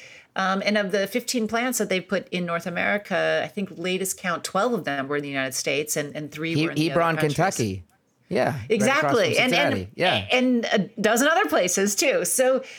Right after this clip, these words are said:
Speaker 1: so interestingly, you know, nafta crowded in a lot of investment and a lot of jobs and factories here in the United States that probably wouldn't have come if you didn't have that region and you didn't have the sort of benefits of being within the trade region, of locating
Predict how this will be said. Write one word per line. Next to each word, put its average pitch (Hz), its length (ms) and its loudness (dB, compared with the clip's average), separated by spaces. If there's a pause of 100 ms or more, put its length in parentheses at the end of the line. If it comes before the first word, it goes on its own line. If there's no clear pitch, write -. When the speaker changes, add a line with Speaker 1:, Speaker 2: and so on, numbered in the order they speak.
Speaker 1:
so 294 180 0
interestingly, 277 720 2
you 226 140 0
know, 208 100 2 (140)
nafta 220 500 0 (240)
crowded 214 460 2
in 294 160 2
a 226 80 2
lot 151 180 0
of 147 100 -2
investment 147 440 -4
and 151 100 -2
a 156 40 2
lot 156 180 2
of 156 100 -2
jobs 151 400 0
and 147 140 -6
factories 147 420 -4
here 160 140 -4
in 147 80 -4
the 143 60 -8
United 139 180 -4
States 165 260 -4
that - 140 -4
probably 214 340 0
wouldn't 175 320 -2
have 147 160 -6
come 151 480 -4
if 165 180 -8
you 165 80 -6
didn't 160 220 -4
have 143 460 -4 (460)
that 160 300 0
region 160 400 -4
and 147 120 -6
you 147 60 -4
didn't 147 220 -4
have 139 400 -6
the 131 100 -6
sort 139 140 -4
of 139 100 -10
benefits 147 380 -4
of 143 80 -8
being 151 220 -4
within 185 400 -2
the 156 80 -6
trade 135 260 -8
region, 135 220 -6
of 139 200 -8
locating 156 640 0